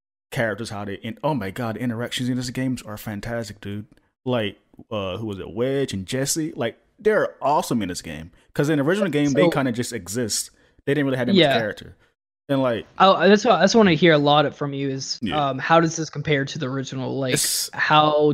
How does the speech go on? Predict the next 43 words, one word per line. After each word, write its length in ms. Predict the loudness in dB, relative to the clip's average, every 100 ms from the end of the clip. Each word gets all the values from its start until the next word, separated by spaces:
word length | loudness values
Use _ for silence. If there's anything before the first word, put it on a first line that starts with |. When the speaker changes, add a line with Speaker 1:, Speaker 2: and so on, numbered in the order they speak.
| 4
Speaker 2:
different 380 | 2 2 -2 -2
is 180 | -4 -4
it? 220 | -6 -6 _ _ _ _ 0
Speaker 1:
Uh, 380 | 2 4 0 -2 -8 _ _ 0
obviously 420 | 0 0 -4 -10 _ -8
the 100 | -4
gameplay 440 | -2 -4 -6 -10
is 100 | -10
different, 400 | -10 -12 -12 -16 _ _ _ _ _ _ -4
but 240 | -4 -4
since 520 | -4 -4 -6 -8 -8 -10 _ _ _ _ _ _ -2
I, 140 | 0
and 340 | 0 -2 0 0
it, 260 | 0 -4 _ _ _ _ _ _ _ _ _ _ _ _ -20 -6
not 160 | 0 0
a 40 |
criticism, 580 | 0 0 0 0 0 0
no, 200 | 2 2
but 220 | 0 -6
considering 380 | -6 -2 -2 0
this 100 | -2
game 220 | -2 -4
got 240 | -4 -6 -6
spliced 600 | -4 -2 -2 -4 -6 -10 -20 _ _ _ _ _ _ _ _ -16
into, 200 | -10 -8
what, 120 | -6
three 120 | -4 -2
parts, 400 | -2 -2 -4 -10
so 240 | -6 -2
they 80 | -2
had 160 | -2
to 80 | -4
make 180 | -6 -6
this 140 | -12
world 380 | -8 -8 -8 -10
bigger 240 | -8 -8 -10
than 180 | -14 -16
it 100 | -12
was 220 | -12 -12
in 60 |
the 80 | -14
original 300 | -14 -14 -14
game. 400 | -8 -8 -8 -14